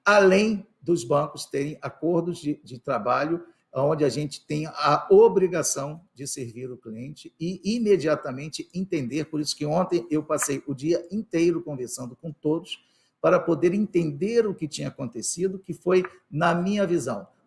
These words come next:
um problema talvez de comunicação maior e de entendimento maior. E aqui, eh, agradeço imensamente essa pergunta para que a gente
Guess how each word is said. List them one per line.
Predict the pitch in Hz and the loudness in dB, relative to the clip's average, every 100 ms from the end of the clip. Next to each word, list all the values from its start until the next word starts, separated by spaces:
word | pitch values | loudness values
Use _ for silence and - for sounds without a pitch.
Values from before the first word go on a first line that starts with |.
| _ | _
um | 151 | -6
problema | 156 156 135 151 151 | 0 0 0 -2 -2
talvez | 139 113 151 143 | -2 0 0 -2
de | 123 131 _ | -4 -8 _
comunicação | 190 190 170 156 143 123 - 135 | -2 0 -2 -4 -2 -2 -2 -2
maior | 147 135 131 160 139 - | 0 2 2 0 -4 -10
e | |
de | 135 131 | -12 -10
entendimento | 147 - 135 120 120 123 139 | -10 -6 -8 -8 -10 -10 -10
maior. | 165 143 151 180 - _ _ _ | -4 -2 0 -2 -4 _ _ _
E | 160 | 2
aqui, | 160 - 160 | 2 2 2
eh, | 175 170 139 131 | 2 4 0 0
agradeço | 135 139 123 143 - | 0 0 0 -2 -4
imensamente | 139 185 185 135 127 123 | -4 -4 -2 -4 -4 -6
essa | 127 - | -8 -8
pergunta | - 131 113 185 175 127 | -6 -6 -4 -2 -2 -4
para | - 139 | -6 -2
que | 151 | -2
a | |
gente | 139 156 | -4 -10